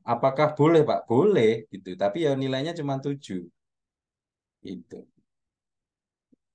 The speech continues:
Nah, jadi nanti, eh, nilainya tujuh itu, misalkan S K S-nya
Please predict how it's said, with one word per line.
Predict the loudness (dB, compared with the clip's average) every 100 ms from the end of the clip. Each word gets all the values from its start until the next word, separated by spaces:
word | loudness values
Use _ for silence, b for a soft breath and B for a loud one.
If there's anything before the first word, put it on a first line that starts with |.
| _ _ _ _ _ _ _
Nah, | -12 -6
jadi | -4 -2
nanti, | 0 -2 0 0 0 -4
eh, | _ -4 -2 0 0 0 0 0 -2 -4 -10 _ _ _ _ _ _ _ _ _
nilainya | -6 -4 -2 -2 -4 -4
tujuh | -6 -6 -6 -6
itu, | 0 2 4 2 -4 -8
misalkan | -4 -4 -4 -6
S | -8 -8
K | -6
S-nya | -4 -2 -2 -4